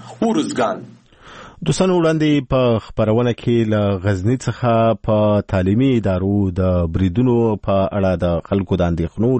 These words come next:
Speaker 2: رپورټ اورو، خو مخکې تر هغې پام وکړئ دې ته چې لویدیځې رسنۍ د افغانستان په اړه څه وایي.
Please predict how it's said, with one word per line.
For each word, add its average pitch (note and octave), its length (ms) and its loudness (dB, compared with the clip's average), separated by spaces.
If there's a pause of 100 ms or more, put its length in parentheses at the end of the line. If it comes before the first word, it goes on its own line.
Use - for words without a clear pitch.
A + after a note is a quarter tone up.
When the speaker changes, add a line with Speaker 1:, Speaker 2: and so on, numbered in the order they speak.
Speaker 2:
رپورټ A#2 340 -4
اورو، B2+ 180 0 (460)
خو C3 240 0
مخکې C3 280 -2
تر A#2+ 200 -2
هغې A#2 400 0
پام A2 160 0
وکړئ G#2 280 0 (120)
دې G2+ 160 2
ته G2+ 60 -2
چې - 180 -4 (240)
لویدیځې F#2+ 640 0
رسنۍ A2 380 -2
د E2 60 -2 (120)
افغانستان E2+ 520 -2
په F2+ 120 2
اړه E2 180 0
څه - 80 -8
وایي. B2 300 0